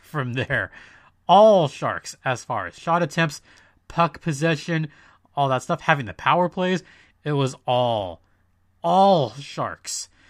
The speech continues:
The shots began to go in favor of San Jose, but in that first period, the Ducks were kind of the <laughs> aggressors on this one.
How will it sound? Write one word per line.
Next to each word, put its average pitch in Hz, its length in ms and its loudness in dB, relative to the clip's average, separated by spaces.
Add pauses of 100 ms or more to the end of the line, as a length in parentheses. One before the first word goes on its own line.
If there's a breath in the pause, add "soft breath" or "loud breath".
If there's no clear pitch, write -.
(300 soft breath)
The 151 100 -2
shots 185 320 -2
began 147 380 -2
to 143 140 -8
go 135 420 -2
in 143 160 -6
favor 127 340 -4
of 147 160 -8
San 113 200 -8
Jose, 139 340 -2
but 147 220 -6
in 185 100 -2
that 214 220 -2
first 180 200 -2
period, 190 440 -2 (800 soft breath)
the 175 120 -2
Ducks 156 600 -2 (480 soft breath)
were 151 260 -2 (240)
kind 233 400 0
of 165 160 0
the 190 100 2
<laughs> - 20 6
aggressors 147 580 0
on 110 180 -6
this 101 220 -10
one. 95 160 -10